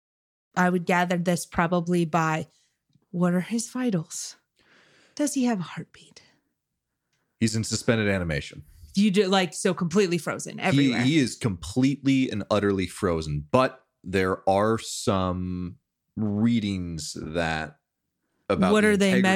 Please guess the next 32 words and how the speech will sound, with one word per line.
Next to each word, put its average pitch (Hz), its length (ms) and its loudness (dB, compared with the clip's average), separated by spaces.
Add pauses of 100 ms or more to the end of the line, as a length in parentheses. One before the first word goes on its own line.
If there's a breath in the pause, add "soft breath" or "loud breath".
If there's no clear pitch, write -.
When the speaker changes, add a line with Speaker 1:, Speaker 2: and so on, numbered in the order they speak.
(140)
Speaker 1:
measuring? 170 300 0
Yeah, 185 100 2
yeah, 185 80 4
Speaker 2:
field 175 120 2
and 165 80 2
Speaker 1:
yeah. 117 240 0
Speaker 2:
stuff 82 240 -6
like 76 280 -6
that. 69 260 -6 (1300 soft breath)
The 104 140 -4
man 131 320 0
underneath 117 420 -2
the 98 140 -2
film, 82 640 -4 (420)
as 98 180 -2
far 135 220 2
as 120 120 -4
you 110 100 -2
can 95 200 -8
tell, 76 520 -4 (340)
is 98 640 -4 (460)
and 82 260 -2
was 87 540 -2
when 78 180 -6
they 76 100 -4
were 76 160 -6
put 80 200 -6
under 67 420 -6
alive. - 640 -6 (480 soft breath)
You 113 140 0
notice 131 640 0
that 87 400 -2